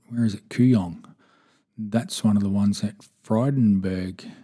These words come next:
uh, came down with, or he lost.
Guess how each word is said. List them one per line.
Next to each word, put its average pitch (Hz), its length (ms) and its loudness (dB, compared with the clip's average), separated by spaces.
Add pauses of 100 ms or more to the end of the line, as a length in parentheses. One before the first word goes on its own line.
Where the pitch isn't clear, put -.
(220)
uh, 92 320 -8
came 92 420 -6
down 190 460 -6
with, - 420 -16 (100)
or 92 80 -12
he 98 120 -4
lost. 101 480 -4